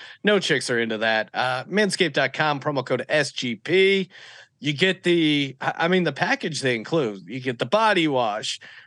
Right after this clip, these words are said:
um, the cologne, the, uh, Weed Whacker. Like, really, there are a ton of great products there. Twenty percent off and free shipping.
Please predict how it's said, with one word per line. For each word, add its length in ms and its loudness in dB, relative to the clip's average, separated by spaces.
um, 320 0
the 80 -2
cologne, 1000 2
the, 380 -2
uh, 220 2
Weed 320 2
Whacker. 380 0
Like, 240 -2
really, 420 2
there 180 2
are 180 4
a 140 -2
ton 480 0
of 100 -10
great 240 2
products 380 2
there. 180 0
Twenty 260 0
percent 340 2
off 180 2
and 180 0
free 140 -2
shipping. 400 -2